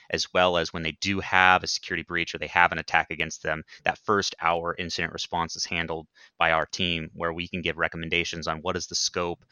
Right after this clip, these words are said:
how big of a problem is this really, should we bring in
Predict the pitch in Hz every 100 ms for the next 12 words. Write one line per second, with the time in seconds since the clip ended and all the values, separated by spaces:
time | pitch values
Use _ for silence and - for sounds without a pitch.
0 | - _ - 92 90 95 87 82 - 85
1 | 82 82 87 85 90 - 85 85 85 87
2 | - 101 92 92 82 87 87 85 82